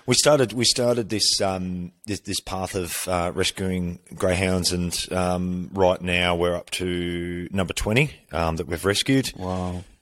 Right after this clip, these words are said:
Speaker 1: And look, it was a matter of you sort of being a bit hypocritical in a sense of you gotta practice what you preach. Look, we're saving one and still consuming the other, and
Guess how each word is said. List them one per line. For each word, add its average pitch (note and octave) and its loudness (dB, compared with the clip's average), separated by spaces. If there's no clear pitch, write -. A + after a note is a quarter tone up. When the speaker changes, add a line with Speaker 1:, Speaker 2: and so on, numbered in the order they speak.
Speaker 1:
And F#2+ 2
look, F#2+ 0
it C3+ 2
was C3 2
a D#3 6
matter D3+ 8
of - 2
you G2 -6
sort G2+ 0
of F#2+ 0
being F#2+ 0
a E2 -2
bit - -12
hypocritical E2+ -4
in E2+ 0
a D#2 -2
sense E2+ -2
of E2+ -2
you F#2 0
gotta F#2 6
practice - 2
what - -6
you - -8
preach. - -6
Look, E2 -6
we're E2 0
saving E2 2
one D#2+ 0
and D2+ -6
still - -4
consuming D2+ -2
the D2+ -2
other, D2+ 0
and D2+ -2